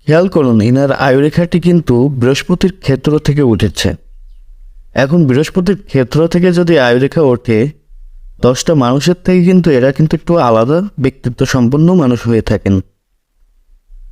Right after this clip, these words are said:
অন্যান্য মানুষ থেকে এদের চিন্তা চেতনাটি আলাদা হয়ে থাকে। এদের উচ্চ চিন্তা, উচ্চ আশা, সৎ চিন্তা, সৎ নীতি এদের ভিতর থেকে থাকে।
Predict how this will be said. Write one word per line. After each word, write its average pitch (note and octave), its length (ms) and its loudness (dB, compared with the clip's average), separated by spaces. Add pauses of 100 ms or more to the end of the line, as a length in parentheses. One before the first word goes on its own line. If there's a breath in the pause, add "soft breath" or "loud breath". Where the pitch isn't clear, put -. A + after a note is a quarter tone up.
(340)
অন্যান্য F#3 340 4 (140)
মানুষ F3 260 0
থেকে F3+ 280 0
এদের C3+ 220 -2
চিন্তা C#3 300 0
চেতনাটি E3+ 640 0 (320)
আলাদা A#2+ 300 2
হয়ে B2 200 0
থাকে। - 300 -4 (1000)
এদের D3+ 200 0 (120)
উচ্চ C3+ 200 -6 (180)
চিন্তা, E3 340 0 (240)
উচ্চ - 260 -4 (200)
আশা, D#3 220 0 (260)
সৎ B2 280 0
চিন্তা, D3 380 -2 (680)
সৎ C#3+ 280 -2
নীতি D#3+ 380 0 (540)
এদের D3 200 2
ভিতর F3 220 0 (100)
থেকে A#2+ 180 0
থাকে। - 300 -4